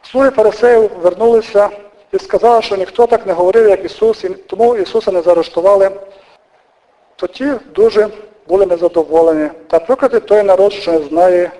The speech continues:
закону». Але нещастим є не той народ, що не знає закону, а той народ, що не знає Ісуса.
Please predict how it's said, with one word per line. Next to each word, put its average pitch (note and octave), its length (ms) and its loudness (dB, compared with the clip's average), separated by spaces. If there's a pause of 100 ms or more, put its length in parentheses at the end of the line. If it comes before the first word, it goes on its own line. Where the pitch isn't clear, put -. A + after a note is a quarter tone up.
закону». D3+ 580 -2 (560)
Але C#4 340 0 (560)
нещастим C4 540 0
є A#3+ 300 0
не F#3 80 -2
той C#4+ 240 0
народ, A3 220 2
що G3 140 -6
не F#3 60 -4
знає F#3+ 320 2
закону, E3+ 400 0
а D3+ 80 2
той C#4+ 240 -2
народ, A3+ 260 2
що - 200 -10
не E3 100 0
знає F3 380 0
Ісуса. D#3+ 580 -4